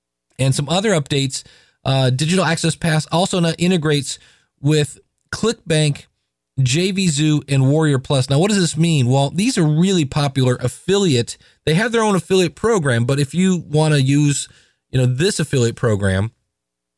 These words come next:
you can basically now set it up so that when people sign up and it, you know, it goes through the payment, when it refers them back to your website, it will log them in automatically.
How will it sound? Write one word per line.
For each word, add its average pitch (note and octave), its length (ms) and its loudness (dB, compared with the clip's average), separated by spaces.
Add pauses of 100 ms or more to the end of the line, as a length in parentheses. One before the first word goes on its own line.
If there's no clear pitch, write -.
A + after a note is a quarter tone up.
(320)
you C#3+ 140 2
can C#3+ 140 0
basically D3+ 320 -2
now C#3 140 2
set C#3 200 0
it C3 80 2
up B2+ 100 -4
so - 120 -4
that C3 100 2
when C3 160 2
people F3 560 -2 (440)
sign F3+ 440 0
up A2+ 260 -4 (600)
and D3 240 2
it, C#3 200 -2
you C#3+ 140 0
know, A#2+ 180 0 (120)
it A#2+ 240 -2
goes D#3+ 240 0
through F3+ 160 -2
the F3 80 -2
payment, D3 440 0 (340)
when D#3+ 160 0
it D#3+ 40 2
refers D#3 480 0
them E3+ 180 2
back D#3+ 300 -2
to F3+ 320 0
your E3 280 2
website, E3+ 420 0
it D#3+ 60 -4
will E3 200 2
log E3 300 2
them D3 120 2
in D3 140 2
automatically. C3 760 0